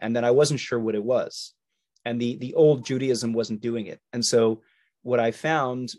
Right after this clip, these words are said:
was a, I was slowly introduced to a new world of Eastern philosophy, Buddhism, yoga, meditation, and all these types of alternative methods of spirituality. So in,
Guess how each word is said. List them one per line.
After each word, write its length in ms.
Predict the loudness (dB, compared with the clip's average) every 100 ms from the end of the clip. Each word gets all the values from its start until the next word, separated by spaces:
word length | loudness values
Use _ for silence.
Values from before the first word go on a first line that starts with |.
| -6
was 560 | -2 0 0 -2 -6 _ _ _ _ _ _ -20 -8
a, 280 | -4 -2 -4 -4 -4
I 80 |
was 180 | -2 -2
slowly 400 | -2 0 0 -2
introduced 600 | -8 -10 -6 -6 -6 -10
to 120 | -4 -2
a 60 |
new 200 | 2 2
world 600 | 2 2 4 6 4 0 -4
of 520 | -2 -2 -2 -4 -6 -14 _ _ _ _ -8
Eastern 440 | -6 -4 -2 -4
philosophy, 1000 | -2 -2 0 0 -2 -4 -4 -2 -2 -6 -4
Buddhism, 880 | -4 0 0 0 -2 -4 -4 -6 -10 _ _ _ _
yoga, 720 | 2 6 6 4 2 4 4
meditation, 1000 | 4 0 -2 -6 -6 -6 -6 -6 -8 -8 -14 _ _ _
and 80 | -2
all 240 | 4 6
these 200 | 4 0
types 280 | 0 0 0
of 100 | -2
alternative 720 | -2 -4 -4 -6 -2 -2 -2 -2
methods 420 | -4 -4 -8 -8
of 80 | -8
spirituality. 760 | -6 -6 -4 -2 0 0 -4
So 360 | -4 -2 -2 -4 _ _ _ -6
in, 320 | -2 -2 -4